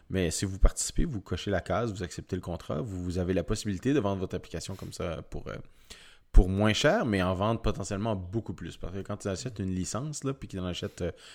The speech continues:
trente ou quarante ou cinquante ou cent ou mille, <laughs> euh, on s'attend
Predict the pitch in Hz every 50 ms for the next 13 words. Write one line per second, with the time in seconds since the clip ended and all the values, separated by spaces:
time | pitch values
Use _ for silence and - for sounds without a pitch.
0 | - - - - - 101 110 110 - - - - 95 85 92 92 107 117 120 -
1 | - 87 - - 98 87 - - 101 120 123 - - 87 - - - 95 101 117
2 | 110 92 90 90 107 139 170 160 120 - - - - - - - - - 98 87
3 | 110 117 107 92 87 85 78 - - - - - - - - - 107 - - 110
4 | - - 135 127 67 82 -